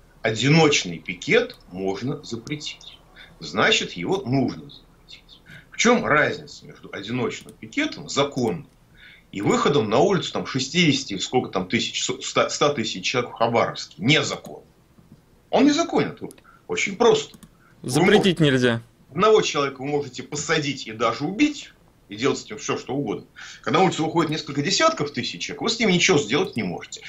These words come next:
Speaker 1: Вся разница. Поэтому разговаривать с этой вла-,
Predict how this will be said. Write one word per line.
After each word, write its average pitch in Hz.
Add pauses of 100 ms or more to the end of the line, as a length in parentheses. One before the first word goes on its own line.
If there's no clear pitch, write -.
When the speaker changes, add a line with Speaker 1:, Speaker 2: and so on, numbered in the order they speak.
(160)
Speaker 1:
Вся 269
разница. - (540)
Поэтому 147
разговаривать 127
с -
этой 113
вла-, 123